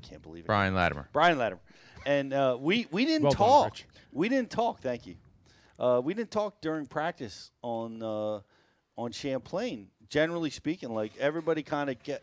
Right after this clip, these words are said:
Speaker 1: kept their own thing. Whereas at Lake Oneida, we all kinda talked, you know? And, uh, I
Speaker 2: It
Speaker 1: don't know
Speaker 2: helps.
Speaker 1: which one's better, which one's worse.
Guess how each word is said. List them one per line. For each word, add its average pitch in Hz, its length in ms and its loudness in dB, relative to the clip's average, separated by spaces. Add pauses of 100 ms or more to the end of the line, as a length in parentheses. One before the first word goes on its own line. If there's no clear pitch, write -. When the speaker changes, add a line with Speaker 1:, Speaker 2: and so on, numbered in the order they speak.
Speaker 1:
kept - 360 -4 (120)
their 120 220 -4
own 131 120 -4
thing. 160 220 -2 (300)
Whereas 135 400 0
at 123 280 2
Lake 131 240 0
Oneida, 143 460 -2
we 127 160 -2
all 131 220 4
kinda 123 380 -6
talked, - 600 -10 (180)
you 107 180 -10
know? 117 280 -4 (460)
And, 120 260 -6
uh, 120 180 -4
I - 120 -2
Speaker 2:
It - 20 0
Speaker 1:
don't - 160 4
know 185 140 4
Speaker 2:
helps. 160 100 0
Speaker 1:
which - 180 -4
one's 156 240 -4
better, 147 440 2
which 139 260 -6
one's 139 260 -6
worse. 139 480 -4